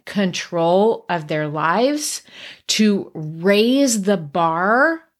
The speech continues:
on the things that they have been settling for in their life. And I work with them to help them to create a life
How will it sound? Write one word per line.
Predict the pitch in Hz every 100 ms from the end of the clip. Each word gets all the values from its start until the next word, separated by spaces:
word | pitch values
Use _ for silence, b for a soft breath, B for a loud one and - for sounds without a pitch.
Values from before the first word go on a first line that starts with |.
| -
on | 190 185
the | 185
things | 185 - 180 190 190
that | 156 - 147 147
they | 185 190 208
have | 202 190 175 165 147
been | 151 143
settling | 139 - - 151 160 208 240 262 254
for | - 254 269 277 285 - -
in | 196 190
their | 185
life. | 175 175 202 262 294 - - B B B B B
And | 196 202
I | 196
work | 190 175 175 220 233 247 - - -
with | 247 240 -
them | 180 170 170 170 160 _ _ _
to | - 175
help | - 196 190
them | 202 190
to | 190 190 165
create | - - 175 160 151 160 165 180 - - 185 _ -
a | 190
life | 190 170 156 156 160 -